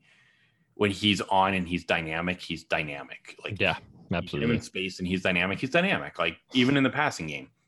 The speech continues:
Speaker 1: we've seen him do it, catch a screen and take it sixty yards, you know?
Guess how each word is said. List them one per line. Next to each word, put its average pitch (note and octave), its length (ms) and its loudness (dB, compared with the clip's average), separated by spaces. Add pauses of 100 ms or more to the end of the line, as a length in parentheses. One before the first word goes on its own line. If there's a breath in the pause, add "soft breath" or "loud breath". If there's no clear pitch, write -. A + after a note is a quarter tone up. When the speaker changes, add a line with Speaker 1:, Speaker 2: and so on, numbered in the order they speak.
Speaker 1:
we've G2 140 -2
seen B2+ 140 2
him A#2 100 4
do B2 120 8
it, - 160 -2
catch - 200 0
a F#2 120 4
screen G2+ 480 2
and E2 160 0
take F#2+ 220 -2
it - 180 -4
sixty - 340 -12
yards, A#1 360 -8
you E2 60 -6
know? D#2+ 220 -6